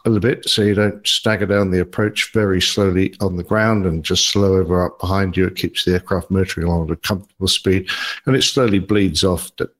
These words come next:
to V ref as you get into the final stages of the approach and landing. Um, when, what happens if you don't activate the approach phase? Well, uh, you can't not activate it, because if you get to,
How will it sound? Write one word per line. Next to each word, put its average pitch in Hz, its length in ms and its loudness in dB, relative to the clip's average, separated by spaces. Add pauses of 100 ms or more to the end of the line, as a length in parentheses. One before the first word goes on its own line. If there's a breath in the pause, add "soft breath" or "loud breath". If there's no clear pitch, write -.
to 104 80 0
V 95 220 0
ref 90 280 0
as 90 240 2
you 85 140 0 (500 loud breath)
get 98 140 0
into 87 120 -2
the 90 80 -4
final 90 380 0
stages 85 640 0
of 95 200 2 (400 loud breath)
the - 120 -2
approach - 440 -4
and 80 160 0
landing. 80 420 -2 (800)
Um, 127 560 2 (640 loud breath)
when, 143 540 4
what 165 140 2
happens 131 200 0
if 113 120 -4
you 120 80 0
don't 123 400 2
activate 143 480 -2
the 147 60 -2
approach 143 340 -2
phase? 151 340 -2
Well, 131 260 2 (320 loud breath)
uh, 117 180 2
you 131 360 2
can't 147 420 0
not 127 300 4
activate 101 500 0
it, 117 120 0
because 117 340 0
if 113 80 -2
you 127 80 0
get 127 300 0
to, 113 360 2